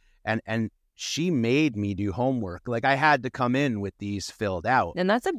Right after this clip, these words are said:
Speaker 2: big,
Speaker 1: And
Speaker 2: just to jump in real quick, 'cause that's a big thing about this conversation and psychedelics for sure, but any kind of healing and any kind of healing modality is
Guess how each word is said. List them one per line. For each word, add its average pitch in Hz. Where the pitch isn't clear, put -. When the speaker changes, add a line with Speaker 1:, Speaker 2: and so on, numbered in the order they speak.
Speaker 2:
big, 196
Speaker 1:
And 214
Speaker 2:
just 214
to 180
jump 185
in 175
real 170
quick, -
'cause 165
that's 240
a 359
big 196
thing 165
about 160
this 160
conversation 143
and 135
psychedelics 170
for 147
sure, 226
but 165
any 233
kind 156
of 147
healing 151
and 151
any 202
kind 156
of 143
healing 147
modality 143
is 143